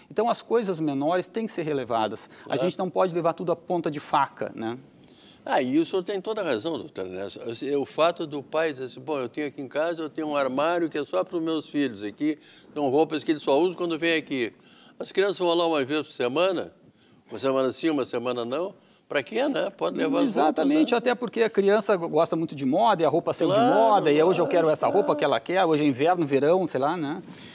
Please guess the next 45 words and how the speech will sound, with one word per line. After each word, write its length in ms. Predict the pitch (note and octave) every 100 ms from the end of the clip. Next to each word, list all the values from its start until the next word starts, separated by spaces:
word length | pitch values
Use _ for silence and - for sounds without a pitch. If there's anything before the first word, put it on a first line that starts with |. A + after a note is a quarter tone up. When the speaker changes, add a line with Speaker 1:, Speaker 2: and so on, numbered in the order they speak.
| -
Speaker 2:
Isso 320 | F#3 G#3 G#3 G#3+
aí 180 | C3+ D#3+
também 280 | G3 E3
não 120 | E3 G3
impede 520 | E3 D3 D3 F#3+ D#4
que 300 | - E4 D#4
o, 400 | D4 C3+ B2 G#2+
que 120 | -
o 320 | A2 G#2 F#2+
marido, 500 | F#2 G2 F#2+ B2 B2
o 60 | G#2+
ex-marido 420 | A2 G#2 G2+ A2+
da 120 | G#2+ G#2
dona 240 | G#2+ G#2
Diana, 240 | G2 C3+
compre 360 | F3 F#3 G3 D#3+
as 140 | A#2+
roupas 500 | A2 B2 D3+ G#3 - - - - -
e, 400 | E4+ F4 D4+ C#4 C3
"Ó, 180 | D#3 D#3
tá 120 | B2
aqui, 220 | - D#3
essas 300 | A#2 A2+ A2
roupas 200 | B2+ D3+
eu 20 | D#3+
comprei 300 | E3 F3 F3
pra 160 | F3
ele, 160 | E3 F3
fica 240 | F3+ F3
lá 120 | F3+
na 80 | F3
tua 180 | - F#3
casa." 220 | D3+ C#3+
Speaker 1:
De 100 | F#3
jeito 360 | C#3 E3 F#3+ A#3+
nenhum, 400 | D4 B3+ G#3 B3
pode 300 | - C3+ C#3
ser 60 | D#3+
Speaker 2:
Claro. 80 | -
Speaker 1:
pra 100 | G#3+
mais, 300 | F#3 G3+ G#3+
nunca 200 | A3 A#3
tem 140 | B3
problema, 480 | A#3 C#4+ F#3 F3+ G#3
né? 160 | B2